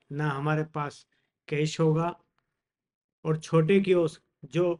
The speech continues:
पचास, पचास, सौ, सौ, पाँच, पाँच सौ रुपये के transaction करते हैं, वे इस तरह के transaction में उलझ जाएंगे। अगर customer से online पैसा लेकर wallet में डाल लिया है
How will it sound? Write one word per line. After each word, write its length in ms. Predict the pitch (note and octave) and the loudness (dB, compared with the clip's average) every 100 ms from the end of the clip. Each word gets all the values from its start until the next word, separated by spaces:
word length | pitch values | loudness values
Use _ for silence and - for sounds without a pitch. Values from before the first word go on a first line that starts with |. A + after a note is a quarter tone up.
| _ | _
पचास, 420 | D3+ D#3 F3+ F3 | -8 -4 -4 -4
पचास, 420 | - E3 E3+ E3+ | -6 -8 -6 -6
सौ, 160 | D#3+ D#3+ | -6 -6
सौ, 220 | D#3 E3+ | -6 -8
पाँच, 280 | D#3+ D#3 D3+ | -8 -8 -8
पाँच 200 | E3 D#3+ | -8 -8
सौ 140 | D#3+ | -6
रुपये 300 | D#3+ D#3+ E3 D#3+ | -4 -4 -4 -4
के 220 | D#3+ C#3+ _ _ _ _ _ - | -6 -8 _ _ _ _ _ -4
transaction 560 | D3 D#3 F3 - G3 | 0 0 0 0 -2
करते 380 | F#3 E3 D#3+ E3+ | 0 -4 -2 -4
हैं, 240 | D3+ C#3 B2 _ _ _ - | -4 -6 -12 _ _ _ -4
वे 200 | E3+ F#3+ G3 | -2 -2 -2
इस 240 | F#3+ F#3+ | -4 -4
तरह 240 | - F3 F3+ | -4 -2 -2
के 160 | E3 F3 | -2 -6
transaction 580 | D#3+ D#3+ D#3+ E3+ - F3 | -6 -6 -4 -6 -6 -6
में 220 | E3 C#3 - - | -4 -6 -8 0
उलझ 220 | D#3+ F3 | 2 2
जाएंगे। 600 | D#3 D#3 D3+ D#3 C#3+ A#2+ _ _ _ _ - | 0 0 2 0 -2 -6 _ _ _ _ -8
अगर 240 | D3+ F3+ | -2 -2
customer 520 | F3 E3+ - F3+ F3+ F3 | -2 -6 -4 -4 -4 -6
से 260 | - E3 C#3+ _ _ _ | -4 -4 -4 _ _ _
online 420 | D3 D#3+ F3 F3+ | -4 -2 -2 -4
पैसा 360 | D#3+ E3 D#3 E3+ | -2 -2 -2 -4
लेकर 480 | D#3+ D#3+ D#3 D#3+ D3 - | 0 -2 -2 -4 -6 -8
wallet 400 | C#3+ D3+ D#3 E3+ | -2 2 2 0
में 260 | D#3+ E3 C3+ - _ _ - | -2 -4 -6 -12 _ _ -14
डाल 280 | B2 D3+ E3 | -2 0 2
लिया 260 | F3 E3+ | 2 2
है 300 | D#3 D3 C#3 | 0 -4 -10